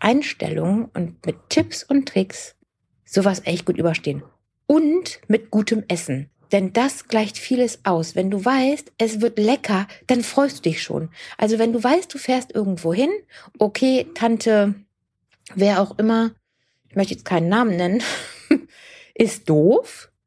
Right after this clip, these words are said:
dann weißt du, egal, die macht aber nun mal einfach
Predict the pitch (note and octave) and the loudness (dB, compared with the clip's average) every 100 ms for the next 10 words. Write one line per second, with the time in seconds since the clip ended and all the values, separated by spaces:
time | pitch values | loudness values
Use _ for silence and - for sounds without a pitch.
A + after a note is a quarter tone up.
0 | _ _ F#3+ G3+ F3+ - _ F3 F#3 A3+ | _ _ 2 2 0 -8 _ -4 -2 -2
1 | - C4 - _ _ - C4 C#4 B3 E3+ | -4 -4 -4 _ _ 0 0 2 2 2
2 | A3+ C#4+ C#4+ - E3+ G3 F#3+ A#3+ - - | 2 0 -4 -10 -2 0 0 -2 -6 -4
3 | C4 C4 C4 C4 C4 - G3 G3 - G3+ | 0 2 2 2 -2 -2 -2 -2 -2 -2
4 | G3 - | -2 -6